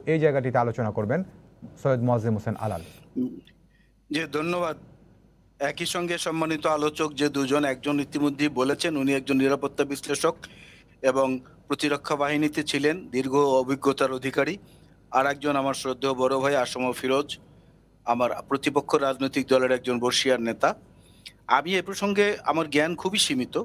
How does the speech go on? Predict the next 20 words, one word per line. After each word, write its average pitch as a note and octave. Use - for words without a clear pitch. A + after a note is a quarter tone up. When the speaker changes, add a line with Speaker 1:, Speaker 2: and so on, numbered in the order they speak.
Speaker 2:
তবে C#3+
আমি D#3+
যদি F#3
এ D3
গোর D3
ভাইরালের F#3
কথা F3
অনুযায়ী F#3
বলি, D3+
তাহলে E3
দেখা D#3
যাবে F3+
যে C#3+
এই E3
বর্তমানে G3
যে A3
অবস্থাটা G3+
চলছে E3
বাংলাদেশ D#3+
এবং D#3+